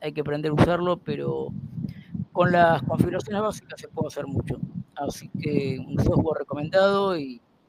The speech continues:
y bueno, ese es el comentario, ¿no? Banda aérea es, es muy interesante escucharlo. R, y hoy aprendí algunas cositas más. Bueno, los saludos para todos los presentes.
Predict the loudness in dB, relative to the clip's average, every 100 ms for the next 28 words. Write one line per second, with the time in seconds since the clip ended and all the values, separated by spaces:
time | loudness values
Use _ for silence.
0 | _ _ -20 -16 -16 -18 -12 2 4 4
1 | 2 0 -4 -14 _ _ _ _ _ -8
2 | -6 -6 -2 -2 -2 -4 -4 -4 -8 -10
3 | -10 0 2 2 4 4 2 0 -8 -8
4 | -8 -8 -10 -12 -16 -10 -10 -10 -14 _
5 | _ _ _ _ _ _ _ _ -4 0
6 | 0 -2 -4 -2 0 0 -4 -2 2 2
7 | 2 -4 0 0 0 -10 -6 0 0 -2
8 | _ _ 0 2 0 -4 _ _ _ -4
9 | -2 2 4 6 6 6 4 4 4 4
10 | 4 2 4 0 0 -4 -2 -6 -6